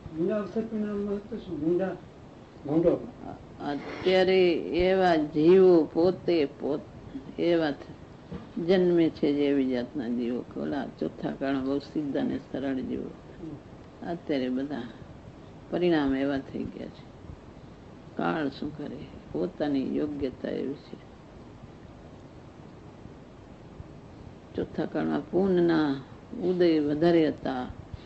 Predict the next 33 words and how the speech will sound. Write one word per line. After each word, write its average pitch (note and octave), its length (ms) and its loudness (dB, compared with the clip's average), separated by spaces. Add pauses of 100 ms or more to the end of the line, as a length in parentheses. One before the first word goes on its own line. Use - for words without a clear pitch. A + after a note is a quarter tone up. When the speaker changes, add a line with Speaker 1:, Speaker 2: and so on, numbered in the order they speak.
(180)
Speaker 2:
પાપના E3 520 -2
ઓછા. D3 320 -4
અત્યારે D3 500 0 (600)
પાપના F3 560 0
ઉદય C#3+ 420 0
ને C3 140 -4
બધું D3+ 380 -4
વધારે E3 380 2
થઈ C#3 240 -2
ગયું B2+ 260 -6
છે. - 160 -12
એનું C#3 340 -4
કારણ D#3 300 -2
એવા E3+ 300 0
જીવો E3 540 8
જ C3 80 2
એવા, C3+ 300 0 (480)
એવા D#3 360 2 (720)
કર્મ F3+ 380 4
લઈને E3 320 6 (100)
પોતે F3+ 440 6
જ C#3 100 4
આવે C#3 260 4
છે. - 460 -10
એમાં D3 340 -4
કાળ D3+ 320 0
શું D#3+ 260 -8
કરે? B2+ 160 -6
Speaker 1:
એ C3 380 -8
અસંખ્યાત A3+ 840 -4
કાળ G#3+ 240 -2
ચક્રવાત F#3+ 600 -8
થાય G#3+ 200 -4